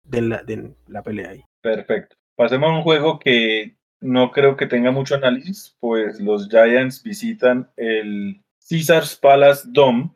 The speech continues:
Speaker 2: Superdome, perdón, de los New Orleans Saints. Eh, lo de los Gigantes es un equipo que, no sé, o sea, in-, incluso no me hace que estén tan mal de talento individual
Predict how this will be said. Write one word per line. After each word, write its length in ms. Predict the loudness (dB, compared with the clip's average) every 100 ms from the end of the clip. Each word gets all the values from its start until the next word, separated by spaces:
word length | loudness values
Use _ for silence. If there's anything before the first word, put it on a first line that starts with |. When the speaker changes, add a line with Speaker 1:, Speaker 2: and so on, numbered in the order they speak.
| _
Speaker 2:
Superdome, 480 | -6 -2 0 0 -2
perdón, 380 | -6 -6 -10 -18 _ _
de 120 | -12
los 180 | -12 -8
New 160 | -6
Orleans 280 | -4 -2 -4
Saints. 640 | -2 -6 -6 -10 -14 -20 _ _ _
Eh, 580 | -4 -2 -2 -6 -10 _ _ _ -12
lo 200 | -2 0
de 40 |
los 160 | 2 0
Gigantes 520 | 0 0 -2 -2 -4
es 100 | -4
un 140 | -6 -6
equipo 580 | -8 -16 -10 -6 -6
que, 640 | -8 -10 -8 -6 -8 -12 -18 _ _
no 220 | -8 -8
sé, 320 | -2 0 0
o 80 | 0
sea, 320 | 0 0 -4 _ _ _
in-, 220 | -4 -4 -8 -16
incluso 460 | -12 -10 -4 0 4
no 160 | 6 6
me 120 | 4
hace 200 | 2 -2
que 80 | -8
estén 320 | -8 -8 -8
tan 320 | 0 0 0
mal 260 | 2 2 4
de 120 | 2
talento 480 | 4 0 -2 -6 -4
individual 640 | -2 0 -2 2 2 0